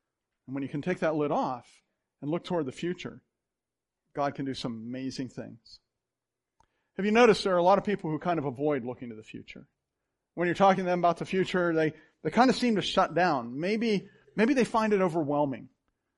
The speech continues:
I find it overwhelming when my wife says, "We need to plan a family reunion with all of my brothers and sisters and all my nieces and nephews."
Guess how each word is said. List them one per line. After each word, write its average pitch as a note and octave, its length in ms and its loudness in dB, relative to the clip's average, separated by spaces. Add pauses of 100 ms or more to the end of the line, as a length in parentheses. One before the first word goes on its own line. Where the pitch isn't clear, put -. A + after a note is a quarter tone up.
(180)
I G3+ 120 4
find A3+ 260 4
it G#3+ 80 6
overwhelming F#3 580 4
when D#3 120 0
my D#3 100 4
wife D#3 220 4
says, D3+ 280 0
"We G#3+ 180 -2
need D4+ 160 0
to - 40 -2
plan A3 300 -2
a E3 40 -4
family G#3 380 -2
reunion E3+ 480 -2
with A#2 180 -10
all A3+ 280 2
of A#3+ 40 -2
my G3 180 2
brothers G3 460 0
and D3 80 -6
sisters G3 480 -4
and D3+ 80 -6
all E3+ 100 0
my F#3 100 0
nieces G3 400 -4
and E3+ 80 -4
nephews." F#3 340 -4